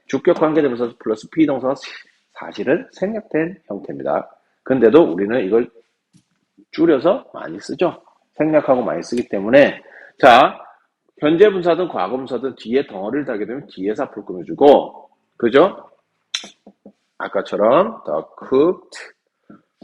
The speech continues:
food처럼 단독으로 쓰이면 앞에서 뒤로 꾸며주게 됩니다. 이게 분사의 역할이에요. 자, 다시 한번 현재 분사는 능동, 능동형 형용사를 했습니다. 뭐뭐 하고 있는,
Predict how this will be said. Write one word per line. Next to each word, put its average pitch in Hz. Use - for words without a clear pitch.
food처럼 110
단독으로 170
쓰이면 110
앞에서 143
뒤로 98
꾸며주게 87
됩니다. -
이게 139
분사의 90
역할이에요. -
자, 113
다시 117
한번 104
현재 123
분사는 127
능동, 123
능동형 143
형용사를 95
했습니다. 76
뭐뭐 104
하고 107
있는, 95